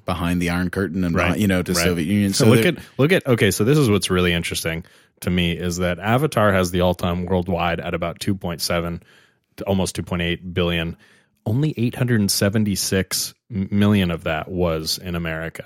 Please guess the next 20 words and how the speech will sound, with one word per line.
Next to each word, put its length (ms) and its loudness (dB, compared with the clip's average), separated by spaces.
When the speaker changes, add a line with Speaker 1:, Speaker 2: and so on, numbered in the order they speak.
Speaker 1:
Yeah, 200 -4
well, 120 2
we're 80 4
Speaker 2:
And 80 2
Speaker 1:
smarter 240 4
Speaker 2:
s-, 60 0
Speaker 1:
here. 180 -4
Speaker 2:
so 560 2
this 300 -2
will, 500 2
w-, 260 -2
we're 120 -2
gonna 160 0
look 140 0
back 240 0
at 120 -4
this. 280 0
<laughs> 80 2
Yeah, 120 0
um, 360 4